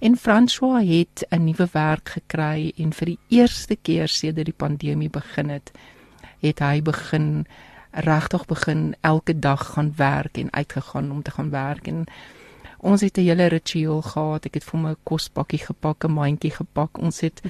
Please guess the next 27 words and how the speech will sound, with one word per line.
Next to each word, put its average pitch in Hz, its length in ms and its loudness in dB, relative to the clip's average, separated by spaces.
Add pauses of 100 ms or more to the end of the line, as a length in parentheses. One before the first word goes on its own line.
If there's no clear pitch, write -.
(640)
alles 196 280 4
gepak - 480 -4
om 170 100 0
jouself 160 480 0
te 170 120 -2
beveilig 156 840 -2
en 156 220 0
in 156 100 0
die 165 160 -2
aand 156 360 0
het - 220 -6
ons 165 240 -6
seker - 260 -4
gemaak 156 540 -4
ons 147 160 -6
doen 147 140 -2
dit 156 160 -4
weer 156 440 0
oor 151 300 2
en 143 220 -2
reg. 143 500 -4
Eh, 147 100 -8 (100)
so - 160 -12
ons 269 140 -2
het 311 160 -2
werklik 180 380 0
waar 196 280 -2